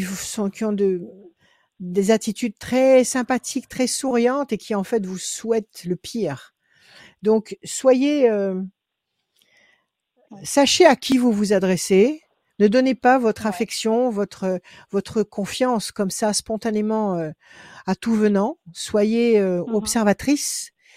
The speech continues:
Speaker 1: Et surtout,
Speaker 2: Ouais.
Speaker 1: surtout, pour être sûr de ne rien louper, vous demandez à l'univers de faire un, un bouclier autour de vous. Comme ça, que vous y pensiez ou pas, il y aura ce bouclier, euh,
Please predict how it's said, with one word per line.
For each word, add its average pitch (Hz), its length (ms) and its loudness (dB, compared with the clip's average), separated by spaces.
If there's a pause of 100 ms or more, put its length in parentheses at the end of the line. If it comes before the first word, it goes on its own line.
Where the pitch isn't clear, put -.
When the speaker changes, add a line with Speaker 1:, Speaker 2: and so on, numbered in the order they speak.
(320)
Speaker 1:
Et 208 80 -2
surtout, - 380 2
Speaker 2:
Ouais. 320 60 6
Speaker 1:
surtout, 311 440 2
pour 240 200 0
être 226 200 0
sûr 277 220 -2
de 233 80 0
ne 208 60 2
rien 240 220 4
louper, 240 420 2
vous 226 180 -2
demandez 226 280 0
à 254 60 2
l'univers 220 480 -2
de 220 480 -2
faire 269 260 -4
un, 220 220 -4 (360)
un 190 100 0
bouclier 226 440 0
autour 214 280 -4
de 175 80 -4
vous. 269 400 -4 (360)
Comme 185 200 -6
ça, 285 180 -2
que 240 140 -4
vous 196 180 -4
y 202 80 -4
pensiez 208 380 -2
ou 185 100 -2
pas, 240 340 0
il 240 80 -2
y 208 60 0
aura 220 300 0
ce - 200 -8
bouclier, 202 720 -2
euh, 165 180 -4